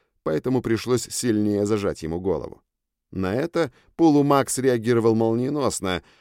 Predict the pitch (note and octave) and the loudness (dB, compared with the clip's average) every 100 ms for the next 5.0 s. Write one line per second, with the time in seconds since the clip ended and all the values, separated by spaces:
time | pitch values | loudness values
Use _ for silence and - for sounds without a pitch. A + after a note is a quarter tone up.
0 | _ - A2 A2+ B2+ C#3+ D3+ D#3+ G#3 - | _ 0 2 2 2 2 0 0 -4 -4
1 | A3 G#2 - _ _ _ _ F2+ G#2 F2+ | -2 -2 -4 _ _ _ _ -6 -4 -2
2 | G2 A2 C#3+ C#3+ C#3 A2+ A2 A#2 D#3 - | 2 6 8 6 4 4 4 6 4 2
3 | - - C#3+ - B2 B2 A2+ C3+ C#3+ B2 | -8 -4 -2 0 0 0 2 0 2 2
4 | C3+ - B2+ C3+ B2 C3+ D3 F3+ C3 E2+ | 0 0 0 0 -2 -2 -2 -2 -2 -4